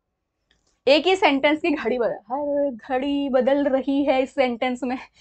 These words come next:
धूप है जिंदगी। तो देखो, अब अपना है तीसरा प्रेजेंट परफेक्ट टेंस।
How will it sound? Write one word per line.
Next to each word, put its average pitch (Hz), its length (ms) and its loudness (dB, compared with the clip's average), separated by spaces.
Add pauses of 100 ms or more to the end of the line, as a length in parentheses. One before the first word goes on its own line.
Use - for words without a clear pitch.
(160)
धूप 269 340 -4
है 269 100 0
जिंदगी। 233 380 -2 (280)
तो 262 60 0
देखो, 233 320 0 (280)
अब 320 140 8
अपना 370 240 8
है 440 140 4
तीसरा 330 380 4
प्रेजेंट 294 560 6
परफेक्ट 247 460 2
टेंस। 415 400 2